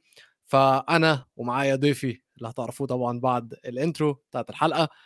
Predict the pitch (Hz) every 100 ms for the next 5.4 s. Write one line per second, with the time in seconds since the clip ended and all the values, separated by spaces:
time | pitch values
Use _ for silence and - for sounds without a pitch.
0 | _ _ - 147 202 196 185 180 180 180
1 | 175 151 143 - 156 160 143 139 160 147
2 | 143 143 143 139 135 170 165 151 139 175
3 | - - 165 165 151 139 127 139 147 139
4 | - 156 147 139 139 139 139 - 135 135
5 | 131 127 135